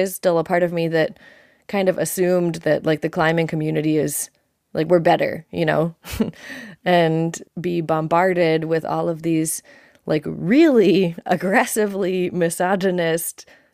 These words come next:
comments on a video where I thought I wasn't even being controversial.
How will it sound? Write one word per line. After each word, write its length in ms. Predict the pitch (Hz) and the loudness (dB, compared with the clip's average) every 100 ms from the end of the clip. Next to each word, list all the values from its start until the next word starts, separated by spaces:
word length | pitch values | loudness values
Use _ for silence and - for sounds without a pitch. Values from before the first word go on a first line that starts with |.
| _ | _
comments 840 | 240 247 226 165 165 190 - - _ _ _ _ _ - | -2 0 0 0 0 -2 -6 -12 _ _ _ _ _ -4
on 160 | 175 | -2
a 40 | 175 | 0
video 380 | 208 220 180 170 | 2 2 2 2
where 240 | 165 156 | 2 0
I 220 | 202 269 | 0 0
thought 380 | 262 170 156 - | 0 0 0 0
I 80 | 170 | 2
wasn't 340 | 180 180 190 | 2 0 0
even 220 | 175 170 | 0 -2
being 240 | 165 170 160 | -2 -2 -2
controversial. 920 | 165 165 160 156 254 - 147 151 | -4 -2 -2 0 0 2 0 0